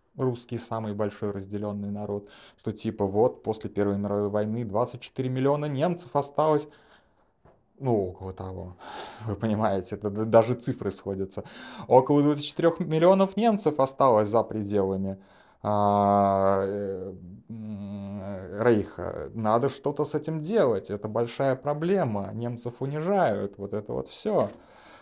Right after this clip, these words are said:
<laughs> Немецких людей <laughs> обижают. Им нужна защита. А, справедливые требования к странам-соседям.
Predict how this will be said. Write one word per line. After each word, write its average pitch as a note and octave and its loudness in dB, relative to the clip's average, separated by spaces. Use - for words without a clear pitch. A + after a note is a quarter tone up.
<laughs> B2+ 2
Немецких D#3+ 2
людей D3+ 2
<laughs> E3+ 8
обижают. C3+ 0
Им A2 -4
нужна A2+ -4
защита. C3+ -4
А, A2 4
справедливые A#2 2
требования G#2 2
к - -18
странам-соседям. A2 0